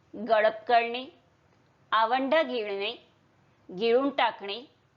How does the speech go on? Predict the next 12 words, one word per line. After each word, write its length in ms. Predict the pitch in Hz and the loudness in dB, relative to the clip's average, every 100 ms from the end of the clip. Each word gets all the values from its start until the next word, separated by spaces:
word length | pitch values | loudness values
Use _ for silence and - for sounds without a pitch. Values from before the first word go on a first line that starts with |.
| _ _ _ _ | _ _ _ _
मुकाट्याने 760 | 202 208 247 247 277 302 294 | -8 0 0 0 -2 -4 -4
सहन 440 | 240 - 196 190 196 | -10 -6 -4 -2 0
करणे, 380 | 233 233 254 277 - _ _ _ _ _ _ _ | 2 2 0 -8 -16 _ _ _ _ _ _ _
व्यक्त 400 | 190 262 302 381 320 | 0 2 2 0 0
न 160 | 262 | 0
करणे, 460 | 247 202 190 185 214 - _ _ _ _ _ _ _ | 0 0 0 -2 -6 -12 _ _ _ _ _ _ _
दाबून 440 | 185 214 196 233 | 0 0 0 -4
ठेवणे, 460 | 247 262 240 247 262 - _ _ _ _ _ _ _ 226 | -4 0 0 0 -6 -10 _ _ _ _ _ _ _ -2
झाकून 400 | 240 226 - 330 - | 2 2 0 -2 0
टाकणे, 400 | 277 220 190 190 220 _ _ _ _ _ _ _ _ | 0 0 -4 -6 -8 _ _ _ _ _ _ _ _
गिळण्याची 600 | 208 226 226 233 226 247 | 2 2 4 0 -2 -10
प्रक्रिया. 640 | 190 190 - 214 214 202 | -8 -10 -10 -6 0 0